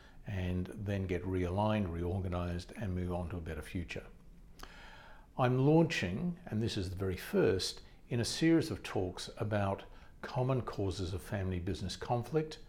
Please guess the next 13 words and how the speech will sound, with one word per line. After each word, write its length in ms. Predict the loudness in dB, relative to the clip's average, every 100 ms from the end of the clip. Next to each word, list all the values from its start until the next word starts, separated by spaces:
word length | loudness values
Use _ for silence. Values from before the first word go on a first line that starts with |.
| -16 -12 -2
and 140 | 2
how 160 | 4 2
to 120 | 2
deal 260 | 0 0 0
with 180 | -4
them. 160 | -6 -10 -14 -18 -18 -18 -18 -18 -18 -18 -18 -20 -20 -20 -20 -20 -18 -18 -18 -18 -18 -18 -8 2
At 100 | 6
last 380 | 8 8 8 2
count, 480 | 0 4 4 0 -4 -6
or 200 | -4 -4
probably 360 | -4 -4 -4
first 340 | -2 2 2 2
count, 300 | -4 -4